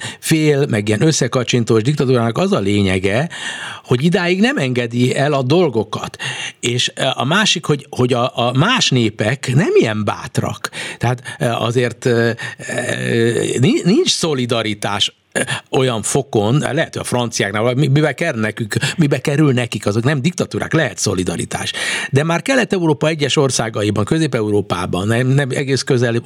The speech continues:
mondhatnám itt is, nincs meg a, a, a szolidaritás, mert az emberek félnek attól, hogy csatlakozzanak valamihez,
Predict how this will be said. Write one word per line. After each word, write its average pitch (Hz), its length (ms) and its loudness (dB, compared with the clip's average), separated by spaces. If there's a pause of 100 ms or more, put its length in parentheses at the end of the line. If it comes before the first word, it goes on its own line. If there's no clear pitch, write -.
(140)
mondhatnám 117 520 0
itt 131 180 0
is, 110 100 0 (360)
nincs 202 400 4
meg 127 160 -2
a, 113 320 -2
a, 113 120 -4
a 113 100 -4
szolidaritás, 156 580 0
mert 143 160 2
az 123 60 0
emberek 160 460 0
félnek 143 540 0
attól, 127 420 0 (120)
hogy 127 180 0
csatlakozzanak 123 760 0
valamihez, 180 580 2